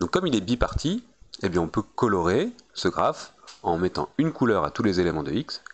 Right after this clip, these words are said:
et une autre à tous les éléments de y. Donc là, on voit bien que ce graphe aura un indice chromatique de deux. Je mets tous ces éléments en bleu et tous ces éléments-là en rouge.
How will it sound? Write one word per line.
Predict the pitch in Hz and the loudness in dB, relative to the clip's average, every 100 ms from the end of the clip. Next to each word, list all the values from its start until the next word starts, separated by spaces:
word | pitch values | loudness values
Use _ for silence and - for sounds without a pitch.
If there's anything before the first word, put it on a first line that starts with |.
| - | -2
et | |
une | 90 82 | 0 2
autre | 123 - | 0 0
à | 80 | -2
tous | - | 0
les | 117 90 | 0 2
éléments | 92 113 | 2 2
de | 92 | 0
y. | 73 - - - _ - - - _ - | -2 -6 -16 -20 _ -20 -20 -20 _ -8
Donc | - | 0
là, | 107 | 0
on | |
voit | 85 73 | 2 0
bien | 82 117 | 0 -2
que | - 87 - | -2 -2 -4
ce | - | -8
graphe | 78 87 - - 160 | -2 -2 -4 -10 -12
aura | - 147 | -4 -2
un | 156 | 0
indice | 175 180 | -2 -2
chromatique | - 156 143 - 113 | -4 -4 -4 -4 -6
de | 117 | -6
deux. | 139 113 190 - - - - - | -2 -2 -2 -6 -20 -20 -20 -10
Je | 82 | -6
mets | 76 71 _ | -4 -6 _
tous | 180 | -8
ces | 170 120 101 | -2 0 2
éléments | 92 82 71 | 2 0 -4
en | |
bleu | 69 110 208 _ | -2 -2 -2 _
et | - | -16
tous | - 147 | -14 -6
ces | - 104 | -2 -2
éléments-là | 80 76 101 107 | 0 0 0 0
en | |
rouge. | 67 - - | -4 -12 -20